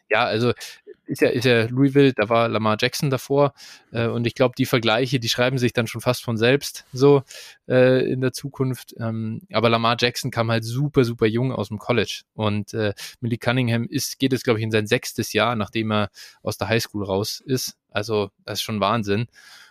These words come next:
Ähm, hat aber so ein bisschen Ansätze gezeigt auf jeden Fall und wäre halt ein spannender, auf jeden Fall ein spannendes Fantasy-Asset. Und, äh, Phil Jurkovec vom Boston College, bin ich auch mal gespannt, was, äh, der Kollege machen kann. Denn den, den fand ich so ein bisschen,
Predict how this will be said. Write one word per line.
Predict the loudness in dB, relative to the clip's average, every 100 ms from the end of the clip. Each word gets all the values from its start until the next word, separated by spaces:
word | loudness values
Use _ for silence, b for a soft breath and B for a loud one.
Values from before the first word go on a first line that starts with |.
| B -6
Ähm, | -4 -4 -2
hat | 0 2
aber | 2 2
so | 2
ein |
bisschen | 0 -2
Ansätze | 0 2 2 0 -2
gezeigt | -2 -2 -2 -2
auf | -4 0
jeden | 0 0
Fall | 2 4 2 -2 _ _ _ _
und | 0
wäre | 2 2
halt | 0
ein | -4
spannender, | -2 0 2 0 0
auf | 2
jeden | 2 2 2
Fall | 0
ein | -2
spannendes | -2 -2 -2 -6 -6
Fantasy-Asset. | -8 -8 -10 -8 -6 -6 -6 B B B
Und, | -4 -4 -2
äh, | -6
Phil | -2 0
Jurkovec | 2 0 0 -4 -2 -4 -6 -8 -10
vom | -10 -6 -4
Boston | -2 -4 -4 -10
College, | -4 -2 -2 -6 -10
bin | -8
ich | -6
auch | -6
mal | -4
gespannt, | -6 -6 -4 -4 -6 B B B _
was, | -4 -4
äh, | -6 -6
der | 0 -2
Kollege | 0 0 0 0
machen | -4 -4 -6
kann. | -4 -4
Denn | -4
den, | 0 0 0 -2
den | 0 0 0
fand | 0 -2
ich | -2
so | -4
ein | -2
bisschen, | 0 2 0 -2